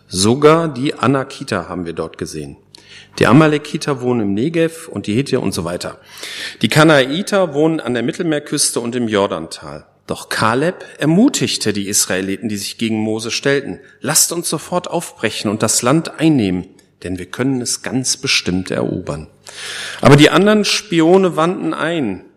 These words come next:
„Wir können nicht gegen sie im Kampf ziehen, die sind doch viel stärker als wir.“ Und sie stellten den Israeliten das Land, das sie erkundet hatten, negativ dar. „Das Land, durch das wir gezogen sind, um es zu erkunden, verschlingt seine Bewohner. Die Menschen, die darauf ges-, die wir dort gesehen haben, sind sehr groß.“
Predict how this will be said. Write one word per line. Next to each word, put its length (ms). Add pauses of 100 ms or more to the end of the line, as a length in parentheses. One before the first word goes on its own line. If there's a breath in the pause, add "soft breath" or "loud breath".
(340)
„Wir 100
können 360
nicht 220
gegen 140
sie 160
im 120
Kampf 320
ziehen, 180
die 80
sind 160
doch 80
viel 180
stärker 400
als 240
wir.“ 260 (840 loud breath)
Und 100
sie 100
stellten 380
den 120
Israeliten 540
das 220
Land, 300
das 160
sie 80
erkundet 500
hatten, 360
negativ 680
dar. 260 (260)
„Das 220
Land, 280
durch 100
das 200
wir 100
gezogen 500
sind, 240
um 120
es 220
zu 80
erkunden, 600 (200 loud breath)
verschlingt 600
seine 260
Bewohner. 560
Die 100
Menschen, 400
die 80
darauf 420
ges-, 220
die 160
wir 100
dort 300
gesehen 340
haben, 200
sind 120
sehr 200
groß.“ 520